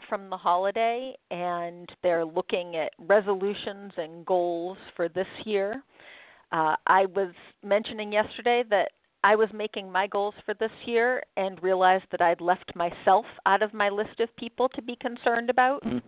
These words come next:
Speaker 1: So don't forget, everybody out there, that if you, you have to take care of yourself to be able to take care of the other people in your life.
Speaker 2: I
Speaker 1: My
Speaker 2: love it.
Speaker 1: parting words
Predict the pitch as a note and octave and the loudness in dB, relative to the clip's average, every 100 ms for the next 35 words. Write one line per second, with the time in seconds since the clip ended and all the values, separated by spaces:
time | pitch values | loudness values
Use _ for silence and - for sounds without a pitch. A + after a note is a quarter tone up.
0 | - F#3 F3 F3+ - - - - - - | -2 0 0 -2 -8 -20 -20 -20 -20 -20
1 | - _ A#3+ D#4+ - - D#4 D#4 A3 - | -20 _ 2 2 0 -4 -2 2 2 0
2 | _ _ _ _ _ _ _ - F#3 G3 | _ _ _ _ _ _ _ -6 -2 -2
3 | F#3+ F#3+ E3+ E3+ - D#3 D3 D#3 D#3+ D3 | -2 0 0 -2 -2 -2 -2 -4 -6 -6
4 | - _ _ _ _ _ - - F3+ F3+ | -8 _ _ _ _ _ -8 -8 -12 -12
5 | A3 - A3 C4 C4+ C4 C4+ - B3+ A#3 | -12 -6 0 0 0 -2 -4 -4 -2 -2
6 | G#3+ A3 - F#3 D#3 - E3+ F3 E3+ E3+ | -2 -8 -4 -4 -4 -14 -12 -8 -4 -6
7 | E3 G3+ C3+ - F3 E3+ D3+ E3 D#3 D3+ | -8 -12 -12 -8 -6 -6 -6 -8 -6 -8
8 | - - D#3+ D3 D#3 D#3 B2+ C3+ - - | -10 -8 -4 -4 -6 -6 -4 -6 -8 -16
9 | - - - _ _ _ _ _ _ _ | -20 -20 -20 _ _ _ _ _ _ _
10 | _ _ _ _ _ _ _ _ - - | _ _ _ _ _ _ _ _ -20 -8
11 | - - G3 C3+ G3+ F#3 F3+ F3+ | 4 6 8 8 6 2 -4 -6